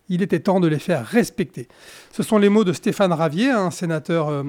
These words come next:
anciennement R N et Reconquête des Bouches-du-Rhône, sur, euh, le plateau,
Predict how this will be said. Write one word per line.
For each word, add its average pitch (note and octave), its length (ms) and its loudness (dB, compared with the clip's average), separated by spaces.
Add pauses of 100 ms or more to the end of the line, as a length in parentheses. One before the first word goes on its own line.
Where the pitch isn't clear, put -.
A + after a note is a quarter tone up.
(200)
anciennement E3+ 360 -2
R F3+ 220 -2
N F#3 120 2
et E3 40 0
Reconquête F3 600 -2
des F#3+ 140 0
Bouches-du-Rhône, F#3 560 2 (680)
sur, G#3+ 380 2
euh, D3 500 2
le D#3 140 0
plateau, E3+ 380 -4